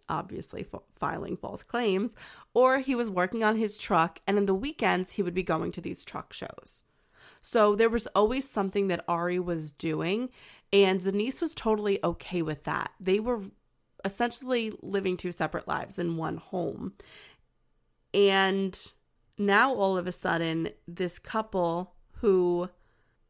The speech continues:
had two separate lives had to come together really to, to find a way to essentially pay off what is basically a million dollars, you could say, because on top of the six hundred thousand, there's two hundred and fifty thousand. So that's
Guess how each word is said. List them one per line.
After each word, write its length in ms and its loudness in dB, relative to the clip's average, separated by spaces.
had 400 0
two 220 -2
separate 420 -4
lives 420 -4
had 360 -4
to 120 -6
come 320 -2
together 880 -2
really 540 2
to, 240 -8
to 200 -2
find 440 0
a 60 4
way 340 2
to 160 -4
essentially 480 -2
pay 260 -2
off 440 0
what 280 4
is 240 0
basically 480 2
a 40 4
million 340 2
dollars, 480 -2
you 60 -8
could 180 -8
say, 240 -2
because 320 -2
on 120 0
top 300 -2
of 120 -4
the 60 -12
six 260 -12
hundred 280 -8
thousand, 540 -2
there's 200 -6
two 200 2
hundred 300 -2
and 120 -8
fifty 300 -6
thousand. 460 -4
So 100 -4
that's 200 -4